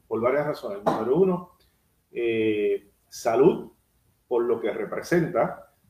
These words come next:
porque obviamente eso es un, eh, eh, es un segmento donde tú estás atendiendo, eh, la, la parte de salud física de, lo, de,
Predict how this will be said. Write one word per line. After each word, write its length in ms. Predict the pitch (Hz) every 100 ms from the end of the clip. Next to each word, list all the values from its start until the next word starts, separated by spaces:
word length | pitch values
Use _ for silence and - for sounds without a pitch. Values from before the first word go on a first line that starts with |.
| _ -
porque 260 | 110 -
obviamente 540 | 113 120 123 135 - 120
eso 180 | - 120
es 80 |
un, 220 | 135 131 -
eh, 220 | 107 101
eh, 240 | 110 107 107
es 120 | 120
un 120 | 131 139
segmento 800 | 139 127 131 151 160 147 127
donde 280 | 117 107 104
tú 100 | -
estás 220 | - 117
atendiendo, 840 | 117 117 110 113 123 127 120 117 - _ _ -
eh, 600 | 101 101 98 92 87 82 _ -
la, 460 | 95 92 92 87 -
la 140 | 95 92
parte 720 | 98 - 123 117 117 113 110
de 180 | 113 113
salud 560 | - 107 113 123 - _
física 580 | - 120 113 117 117 110
de, 120 | 110
lo, 340 | 104 101 92 -
de, 380 | 104 98 -